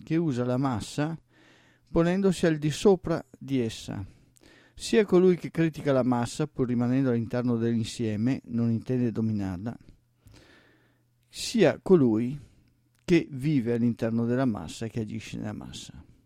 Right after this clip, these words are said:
e che comunque pratica la critica nei confronti delle condizioni in cui la massa vive. Le relazioni che intendo considerare sono re-, relazioni fra massa e individuo.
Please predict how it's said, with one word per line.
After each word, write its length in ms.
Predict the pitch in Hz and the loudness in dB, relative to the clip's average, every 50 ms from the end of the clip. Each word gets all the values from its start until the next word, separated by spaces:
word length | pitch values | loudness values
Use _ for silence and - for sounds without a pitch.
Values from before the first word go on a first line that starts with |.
| _ _ _ _ _ _ _ _ _ _ _ _ _ _ _ _ _ _ | _ _ _ _ _ _ _ _ _ _ _ _ _ _ _ _ _ _
e 100 | - 143 | -4 -4
che 140 | 120 135 127 | -2 -2 -2
comunque 640 | - 151 131 120 113 110 - - 113 113 - - _ _ _ _ _ _ _ _ _ _ _ _ _ _ | -2 0 0 0 -2 -4 -6 -6 -6 -6 -6 -10 _ _ _ _ _ _ _ _ _ _ _ _ _ _
pratica 460 | - 135 127 117 110 - - - 131 | -2 0 0 0 -2 -6 -6 -4 -4
la 100 | 120 120 | -4 -4
critica 680 | - - 123 123 107 - - - - - - - - - _ _ - - - _ - 285 | -4 -4 -4 -4 -4 -6 -10 -12 -10 -10 -10 -12 -14 -20 _ _ -20 -20 -20 _ -18 -12
nei 180 | - - 117 110 | -8 -6 -6 -4
confronti 760 | 120 127 123 117 - 117 113 113 104 101 - - 113 - - - _ _ | -2 -2 -4 -4 -6 -8 -10 -10 -10 -10 -10 -12 -12 -12 -12 -16 _ _
delle 220 | _ - 117 117 - | _ -8 -6 -6 -4
condizioni 760 | - 143 135 135 135 127 - - - 117 113 - - 101 90 - _ | -2 0 0 2 0 0 -2 -4 -8 -8 -8 -8 -8 -10 -10 -10 _
in 160 | - 113 107 - | -8 -8 -6 -2
cui 140 | 123 123 | -2 -2
la 80 | 117 117 | 0 0
massa 300 | 110 107 101 - - 107 | -2 -4 -6 -6 -8 -8
vive. 380 | 101 98 - - 90 85 85 - _ _ - - - - - - - - - - - _ _ _ | -8 -10 -12 -14 -14 -16 -18 -20 _ _ -20 -20 -20 -20 -20 -20 -20 -20 -20 -20 -20 _ _ _
Le 180 | - 160 202 | 6 8 8
relazioni 840 | 233 240 214 185 165 - - 185 165 143 120 107 110 117 127 120 - - - 120 - | 8 8 6 4 2 0 2 2 2 4 2 2 2 2 0 0 -2 -8 -14 -12 -4
che 120 | - 147 | 0 2
intendo 420 | 139 135 135 - 170 180 175 151 | 2 2 2 0 0 0 0 -2
considerare 720 | 127 - 156 156 143 135 147 135 127 123 117 110 107 110 113 | -2 0 0 -2 0 0 -2 0 0 0 0 -2 -2 -4 -6
sono 400 | - - 190 185 170 139 123 127 | -4 -4 -2 0 0 2 0 0
re-, 240 | 143 156 147 135 - | 0 -2 -4 -6 -8
relazioni 600 | - - 135 151 170 175 160 - - - 135 131 | -10 -8 -4 -2 0 0 -2 -2 -2 -4 -2 -2
fra 160 | 135 - 135 123 | -2 -2 -2 -2
massa 320 | 131 143 156 151 - 135 | -2 -2 -2 -4 -4 -2
e 40 | 123 | -2
individuo. 560 | 120 117 117 127 127 107 95 90 87 98 - | 0 0 0 -2 -2 -4 -6 -8 -10 -12 -12